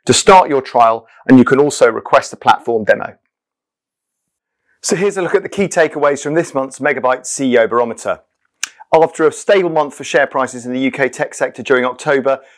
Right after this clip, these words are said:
things were even stronger during November, and we saw high single-digit share price increases on average across software and I C T services.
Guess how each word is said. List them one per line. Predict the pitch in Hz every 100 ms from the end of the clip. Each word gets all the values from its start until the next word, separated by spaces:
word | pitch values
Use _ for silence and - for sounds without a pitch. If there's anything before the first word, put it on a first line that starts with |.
| _
things | 180 165
were | 151
even | 143 135
stronger | - 180 156
during | 120 123 117
November, | 110 113 113 117
and | 117
we | 120
saw | - 131 117 110 - _
high | - 160
single-digit | 151 - 156 135 120 123 127 123
share | - 135
price | 127 117 110 120
increases | 113 120 113 110
on | 135
average | 127 123 120
across | 110 - 110
software | - 131 - 123 -
and | 120
I | 113
C | 110 110
T | -
services. | 156 139 120 135 -